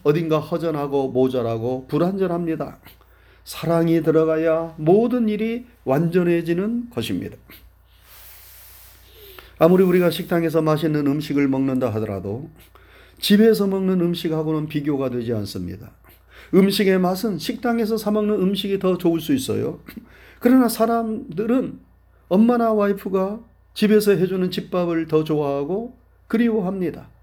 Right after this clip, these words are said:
그 이유가 무엇입니까? 그것은 정성과 사랑 때문입니다. 사랑이 없으면 아무리 겉으로는 완전해 보여도 완전하지 않습니다.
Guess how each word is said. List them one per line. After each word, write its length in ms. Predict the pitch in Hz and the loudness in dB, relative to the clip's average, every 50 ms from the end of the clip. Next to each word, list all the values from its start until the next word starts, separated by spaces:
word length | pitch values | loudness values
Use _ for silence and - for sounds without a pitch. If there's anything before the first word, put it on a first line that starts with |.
| _ _ _ _ | _ _ _ _
그 180 | - 254 269 262 | 4 6 6 6
이유가 340 | 240 240 247 240 226 220 202 | 6 4 2 4 4 4 4
무엇입니까? 720 | 196 190 180 160 - 127 117 110 104 - 113 139 160 - - - - _ _ _ _ _ _ _ _ _ _ _ | 4 2 0 0 -2 -2 -4 -4 -4 -6 -8 -10 -12 -16 -20 -20 -20 _ _ _ _ _ _ _ _ _ _ _
그것은 560 | - - 269 294 277 277 247 214 139 107 107 - - _ _ _ _ _ _ _ _ _ | -2 0 2 2 2 2 0 -2 -2 -4 -6 -12 -18 _ _ _ _ _ _ _ _ _
정성과 840 | - 214 254 262 262 247 247 254 240 233 233 220 208 196 190 - - _ _ _ _ _ _ _ _ | 2 6 8 8 8 8 4 4 4 4 4 2 2 0 -4 -10 -20 _ _ _ _ _ _ _ _
사랑 440 | - - - 208 214 247 240 208 - | -16 -8 -2 0 0 0 0 0 0
때문입니다. 580 | 180 165 160 147 135 113 98 104 101 - - _ _ - - _ _ _ _ _ _ _ _ - - - - - - - - - - - - - - - | -2 -2 0 -2 -4 -4 -6 -8 -10 -14 -20 _ _ -20 -20 _ _ _ _ _ _ _ _ -20 -20 -20 -20 -20 -20 -20 -20 -20 -20 -20 -20 -20 -18 -12
사랑이 440 | - - - 247 262 254 247 240 233 | -8 0 2 4 6 6 6 4 4
없으면 640 | 214 170 151 - 151 139 127 117 117 127 156 180 - - | 2 0 0 0 0 2 2 0 -2 -4 -6 -10 -14 -8
아무리 380 | - - 214 233 269 269 262 247 | 0 2 4 6 6 6 4 6
겉으로는 480 | - 208 214 208 208 208 208 202 202 | 6 6 6 6 4 2 2 2 2
완전해 480 | 185 165 170 180 170 180 165 170 165 156 | 0 0 0 0 0 0 0 0 -2 0
보여도 420 | 151 143 139 139 135 143 143 135 | 2 2 2 2 2 0 -2 -2
완전하지 500 | 120 123 131 147 143 139 123 113 110 117 110 | -2 -2 -2 -2 -4 -4 -4 -4 -4 -4 -4
않습니다. 560 | 104 104 - 104 92 90 - - 104 107 | -6 -6 -8 -8 -10 -10 -10 -12 -14 -16